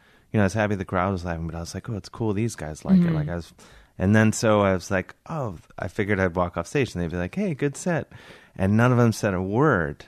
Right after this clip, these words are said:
Speaker 1: Like, not even like, "Hey," you know, not even like, kind of, you know, you just go, like, bullshit to someone, like, "Hey,
Speaker 2: Right.
Speaker 1: good set," even if you didn't think about it.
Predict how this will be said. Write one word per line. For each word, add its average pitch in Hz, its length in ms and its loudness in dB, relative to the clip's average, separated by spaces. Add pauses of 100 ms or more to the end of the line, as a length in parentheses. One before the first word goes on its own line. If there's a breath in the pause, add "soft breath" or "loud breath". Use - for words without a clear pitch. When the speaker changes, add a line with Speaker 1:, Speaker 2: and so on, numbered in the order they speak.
(100)
Speaker 1:
Like, 98 240 2
not 117 260 4
even 110 280 0
like, 95 380 -2 (640)
"Hey," 127 220 -2 (340)
you 95 120 0
know, 92 260 2
not 147 240 4
even 147 120 2
like, 113 200 0
kind 82 220 -6
of, 131 60 0
you 160 60 0
know, 135 140 0
you 120 180 -2
just 113 260 -8
go, 98 80 -4
like, 87 200 -4
bullshit 87 420 -6
to - 60 -20
someone, 78 260 -8
like, 87 100 -6
"Hey, 196 40 2
Speaker 2:
Right. 180 220 4
Speaker 1:
good 117 160 -2
set," 139 160 0
even 107 180 0
if 98 120 0
you 104 60 -4
didn't 104 220 0
think 117 160 0
about 95 180 0
it. - 60 -18